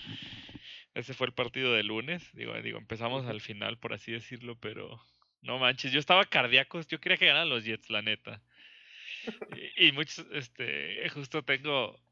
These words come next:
Speaker 1: amigos y amigas que también hacen, este, apuestas de
Speaker 2: Ujú.
Speaker 1: digo, yo, a mí, como sabes, ya una vez estuvimos en una quiniela, pero a mí no me gusta porque siento que te desesperas más, o, o sea, ya de dinero y como que así, como que no, no sé, no se me hace el logo tan,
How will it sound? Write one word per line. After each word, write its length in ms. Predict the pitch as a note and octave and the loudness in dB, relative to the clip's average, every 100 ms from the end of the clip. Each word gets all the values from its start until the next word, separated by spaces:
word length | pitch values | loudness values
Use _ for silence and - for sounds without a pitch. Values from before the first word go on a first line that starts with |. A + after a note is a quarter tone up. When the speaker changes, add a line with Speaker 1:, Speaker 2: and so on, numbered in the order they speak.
| - - - | -14 -14 -6
Speaker 1:
amigos 380 | C3 B2+ C3+ D3 | -4 -2 2 2
y 40 | |
amigas 300 | B2 C3 C3+ | 2 0 -2
que 100 | B2+ | -6
también 260 | A2 A2 A#2 | -8 -8 -8
hacen, 280 | A#2+ C3 A#2 | -10 -10 -12
este, 200 | A2 A2 | -8 -8
apuestas 600 | - B2 A#2+ - D#3+ E3 | -2 0 0 2 -2 -2
de 540 | A#2+ A2+ A2 - A2+ - _ _ - - - - _ | -8 -8 -10 -14 -16 -20 _ _ -20 -18 -18 -20 _
Speaker 2:
Ujú. 380 | B2+ B2+ C#3+ - _ - | -12 -8 -8 -10 _ -4
Speaker 1:
digo, 220 | C3+ C3 | 0 4
yo, 140 | B2 | 6
a 60 | C#3 | 6
mí, 340 | C#3 D3 C#3+ - | 4 0 -2 -8
como 220 | C#3 B2 | -6 -2
sabes, 340 | B2 B2+ E3+ C#3+ | 2 4 4 4
ya 200 | C3+ C3 A#2 | 4 4 0
una 220 | C#3+ C#3 | -2 2
vez 240 | C3+ C3+ C3+ - | 2 0 -6 -16
estuvimos 340 | D3 C3+ C3+ | -14 -10 -8
en 40 | C#3 | -6
una 120 | D3 | -2
quiniela, 240 | B2+ B2+ | 2 4
pero 100 | C#3 A2+ | 4 2
a 20 | |
mí 60 | |
no 80 | B2 | 2
me 60 | C3+ | -2
gusta 260 | C3 - | -6 -8
porque 300 | - A2+ A2 | -8 -8 -8
siento 300 | G#2+ A2 G#2+ | -10 -8 -6
que 240 | - A#2 A2 | 2 2 4
te 140 | C3 | 2
desesperas 600 | A#2+ A#2 - A#2 A#2+ C#3 | 0 0 0 4 6 4
más, 360 | A#2 A2 A#2+ A2+ | 4 4 4 0
o, 160 | G#2 | -8
o 80 | G#2 | -8
sea, 160 | G#2+ G2+ - | -8 -8 -10
ya 200 | A2 A2 | -4 0
de 120 | C#3 | 2
dinero 460 | B2+ A2 G#2+ A2+ A2+ | 4 2 0 0 -4
y 40 | |
como 280 | - G#2+ G#2+ | -10 -20 -18
que 100 | A2+ | -18
así, 160 | - - | -18 -20
como 220 | C#3 B2+ | -20 -16
que 80 | A2+ | -16
no, 200 | A2+ A2 | -14 -14
no 160 | A#2+ | -14
sé, 180 | A#2+ A2+ | -2 -2
no 100 | G#2+ | -2
se 100 | A2+ | -8
me 60 | A#2 | -14
hace 120 | B2+ | -6
el 80 | A#2 | -4
logo 200 | A#2+ C3 | -4 -2
tan, 240 | G2+ - | -4 -6